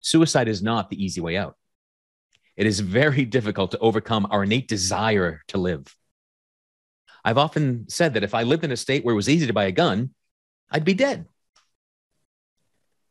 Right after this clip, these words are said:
And maybe in the past, that was true.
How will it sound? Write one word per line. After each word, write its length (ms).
And 120
maybe 200
in 80
the 40
past, 840
that 80
was 120
true. 320